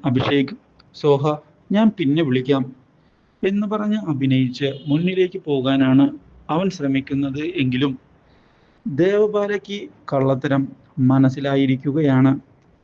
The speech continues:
"എടാ, ഈ അവസ്ഥയിൽ ഫോൺ അധികം ഉപയോഗിക്കണ്ട, മനസ്സിലായോ?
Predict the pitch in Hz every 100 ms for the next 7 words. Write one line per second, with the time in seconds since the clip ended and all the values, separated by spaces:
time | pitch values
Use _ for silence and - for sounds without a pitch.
0 | _ - 135 135 147 - _ _ _ _
1 | _ - 233 190 131 - 143 127 - 160
2 | 175 175 170 175 180 139 123 131 123 127
3 | 131 127 123 - _ 156 139 135 127 127